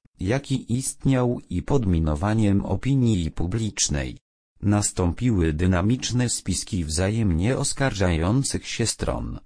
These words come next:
robotnicy przeciw pracodawcom, a pracodawcy przeciw robotnikom i jeszcze bardziej podkopały wzajemne zaufanie.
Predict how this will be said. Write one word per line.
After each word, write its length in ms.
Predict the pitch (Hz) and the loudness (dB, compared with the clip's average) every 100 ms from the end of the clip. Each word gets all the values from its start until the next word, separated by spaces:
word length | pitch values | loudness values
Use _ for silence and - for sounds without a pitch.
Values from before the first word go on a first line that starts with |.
| _ | _
robotnicy 920 | 92 95 87 87 - 117 147 143 127 117 | 0 0 2 0 0 2 2 2 -2 -2
przeciw 640 | - - - 147 - - | -2 -4 -4 -8 -6 -4
pracodawcom, 1080 | - 78 85 82 101 98 - - 64 57 58 - _ - | -4 -2 -2 0 0 -2 -6 -6 -4 -6 -10 -16 _ -2
a 140 | 76 | -2
pracodawcy 880 | - 82 - 101 87 104 - - 117 | 0 -2 0 0 2 0 -2 -4 -4
przeciw 640 | - - - - - - | -2 -4 -4 -6 -6 -2
robotnikom 800 | 85 90 - 80 78 69 78 73 - | 0 0 0 0 -2 0 0 -2 -4
i 120 | 95 | -4
jeszcze 440 | 87 131 - 117 95 | 0 0 0 0 0
bardziej 580 | 82 85 80 95 139 151 | 2 0 0 -2 -2 0
podkopały 800 | 87 78 - 85 123 147 139 90 | -2 -4 -4 -2 0 2 2 0
wzajemne 720 | 85 90 104 117 131 127 104 | 0 -2 0 2 2 2 2
zaufanie. 880 | 92 101 95 - 57 57 62 62 | 0 0 -2 -4 -6 -6 -8 -8